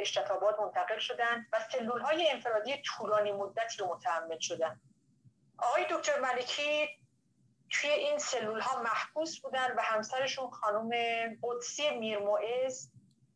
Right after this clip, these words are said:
اه، به همراه شصت زن دیگه داشتن علیه این بازداشتگاه، سلول‌های انفرادی فعالیت می‌کردن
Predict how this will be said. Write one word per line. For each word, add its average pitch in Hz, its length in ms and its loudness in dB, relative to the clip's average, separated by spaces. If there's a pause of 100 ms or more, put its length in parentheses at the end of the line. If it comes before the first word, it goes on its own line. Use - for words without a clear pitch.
(140)
اه، 185 380 0
به 202 140 0
همراه 233 460 2 (540)
شصت 302 680 2
زن 247 540 0
دیگه 226 640 -2 (520)
داشتن 294 420 2
علیه 262 400 2
این 262 300 -2
بازداشتگاه، 214 800 4
سلول‌های 202 680 -2
انفرادی 196 800 -4 (120)
فعالیت 226 500 4
می‌کردن 247 560 2